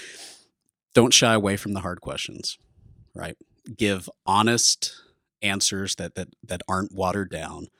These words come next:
and just continue the conversation with them,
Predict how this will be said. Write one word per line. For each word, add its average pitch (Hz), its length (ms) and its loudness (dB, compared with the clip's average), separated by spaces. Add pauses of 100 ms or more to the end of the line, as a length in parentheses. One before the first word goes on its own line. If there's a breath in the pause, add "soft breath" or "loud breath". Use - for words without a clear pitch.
(640 soft breath)
and 110 140 -4
just 107 160 -2
continue 117 360 -2
the 107 80 -4
conversation 95 680 -4
with 80 180 -12
them, - 180 -14